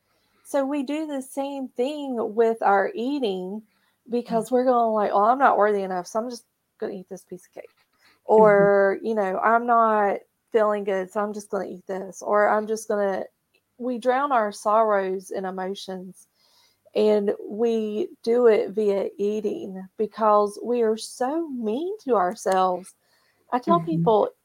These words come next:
Speaker 1: if you would talk to somebody like you talk to yourself, would you tell that to them, their face? And they're going like, "Uh, no." Then
Speaker 2: Yeah.
Speaker 1: why are you doing that to yourself? And it
Speaker 2: Mm.
Speaker 1: does have to do with that. And it has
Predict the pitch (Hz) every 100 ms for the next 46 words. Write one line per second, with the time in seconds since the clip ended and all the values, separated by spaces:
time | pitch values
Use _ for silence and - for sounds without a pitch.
0 | - 233 233 302 440 - 220 277 247 269
1 | 262 262 254 240 220 202 - _ 226 226
2 | 220 208 190 185 - 196 233 240 _ _
3 | _ _ 202 190 240 294 - 233 262 254
4 | - - 214 202 196 190 - 214 254 220
5 | 226 220 214 - - 208 196 185 185 180
6 | 226 277 _ _ _ _ - 180 269 214
7 | 285 302 302 240 247 233 226 240 240 233
8 | 214 190 226 - 190 185 - - - _
9 | _ _ _ _ _ _ _ _ _ -
10 | 220 220 214 - - - 226 208 226 247
11 | 285 277 - 202 196 190 196 190 185 -
12 | 202 208 208 220 208